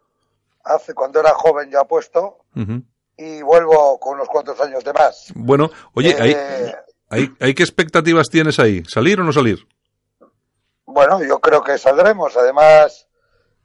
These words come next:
Speaker 1: eh, me apetece mucho hacer una labor municipal, que creo que es la labor más directa, eh, que se tiene con el vecino.
Speaker 2: Ujú.
Speaker 1: Y es un pueblo que ya conozco, porque ya he estado y voy bastante, entonces no me pilla de nuevas.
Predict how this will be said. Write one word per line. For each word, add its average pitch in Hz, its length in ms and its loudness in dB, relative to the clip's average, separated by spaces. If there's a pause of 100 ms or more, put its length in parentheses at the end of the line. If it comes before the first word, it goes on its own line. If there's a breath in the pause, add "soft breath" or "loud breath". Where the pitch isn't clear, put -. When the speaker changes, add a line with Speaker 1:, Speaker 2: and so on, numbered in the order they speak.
Speaker 1:
eh, 131 680 -8
me 127 120 -4
apetece 135 440 -4
mucho 156 320 -2
hacer 147 260 -2
una 143 200 -6
labor 143 280 0
municipal, 143 560 -10
que 151 140 -20
creo 139 260 -20
que 147 240 -20
es - 240 -20 (260)
la 135 240 -4
labor 135 360 -2
más 143 260 -4
directa, 135 760 -4
eh, 98 580 -12 (200)
que - 120 -8
se 127 160 -10
tiene 127 280 -4
con 123 220 -2
el 123 140 -10
vecino. 185 560 -2 (180)
Speaker 2:
Ujú. 120 440 -8
Speaker 1:
Y 277 120 -8
es 151 160 -4
un 156 120 -6
pueblo 160 300 4
que 143 120 -10
ya 147 120 0
conozco, 151 560 -4
porque 123 220 -8
ya 135 80 -6
he - 20 -6
estado 151 280 -6
y 139 80 -12
voy 131 160 -12
bastante, 123 460 -8
entonces 104 560 -20 (640 soft breath)
no 147 80 -16
me 160 160 0
pilla 151 260 0
de 139 60 2
nuevas. 117 480 -2